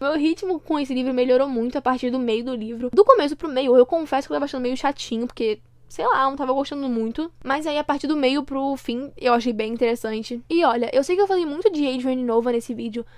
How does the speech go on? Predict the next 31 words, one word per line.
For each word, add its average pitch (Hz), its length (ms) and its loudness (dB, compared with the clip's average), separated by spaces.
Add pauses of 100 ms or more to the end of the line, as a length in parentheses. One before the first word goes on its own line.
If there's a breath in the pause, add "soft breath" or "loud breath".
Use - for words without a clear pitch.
(200 soft breath)
mas 285 560 -4
não 294 340 -4 (320)
vale 403 420 4
Renegados 247 720 2
esperando 302 500 -2
romance, 302 640 0
tá? 220 280 -4 (280 loud breath)
Porque 330 340 -4 (100)
não 320 320 0
rolou, 311 460 8
juro 269 220 -2
por 392 160 4
Deus. 233 420 -2
Eu 349 160 6
presumo 440 460 8
que 466 100 6
vai 453 140 4
ser 381 140 0
um 349 100 0
slow 311 240 2
burn 269 340 4
durante 285 400 2
a 370 80 4
série, 247 480 -2
porque 262 180 -10
eu 233 60 2
não 240 60 0
sei 240 120 0
quantos 240 220 -4
livros 240 260 -6
tem. 233 280 -4